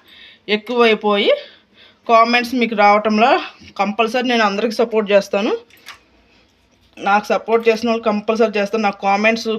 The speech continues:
కొంచెం మంది పెడుతున్నారు, వాళ్ళకి నేను షార్ట్ వీడియోకి పెట్టినా కూడా నేను లాంగ్ వీడియోకే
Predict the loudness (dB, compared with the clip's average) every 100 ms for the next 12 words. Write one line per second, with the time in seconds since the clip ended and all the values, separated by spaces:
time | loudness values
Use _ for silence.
0 | -4 -4 -4 -4 -2 -2 -2 -2 0 4
1 | 4 2 0 -2 -2 -2 -6 -20 -20 -20
2 | -20 -20 _ -12 -2 0 0 0 2 2
3 | 4 0 2 0 2 2 2 2 4 2
4 | 2 2 2 2 0